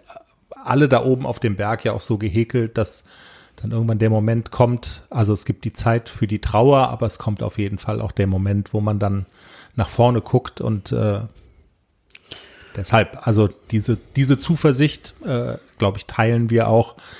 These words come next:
dass das auf jeden Fall so kommen wird. Und ich würde vorschlagen, wir beschäftigen uns jetzt mit den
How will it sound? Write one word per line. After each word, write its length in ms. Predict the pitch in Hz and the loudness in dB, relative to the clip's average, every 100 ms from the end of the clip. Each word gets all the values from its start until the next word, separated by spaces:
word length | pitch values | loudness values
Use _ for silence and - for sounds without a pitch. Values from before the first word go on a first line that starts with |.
| - - - | -20 -20 -8
dass 220 | 98 - | -6 -4
das 200 | 110 - | -6 -4
auf 160 | 110 - | -6 -6
jeden 200 | 104 101 | -6 -4
Fall 200 | 113 104 | -4 -2
so 100 | 101 | -2
kommen 340 | - 110 104 | 0 0 0
wird. 280 | 98 98 - - _ _ _ _ _ | -4 -6 -12 -20 _ _ _ _ _
Und 200 | - 113 | -4 -2
ich 160 | 143 - | -2 2
würde 180 | 180 | 2
vorschlagen, 560 | 156 175 - 160 143 135 | 4 0 0 0 0 -2
wir 80 | 127 | -2
beschäftigen 520 | 127 - - 135 120 | -2 -4 -4 -6 -4
uns 160 | 117 - | -4 -2
jetzt 380 | 123 - - - _ _ _ _ | -2 -4 -16 -20 _ _ _ _
mit 340 | 120 107 - - | 0 0 -2 -2
den 400 | 107 104 104 | -2 -2 -6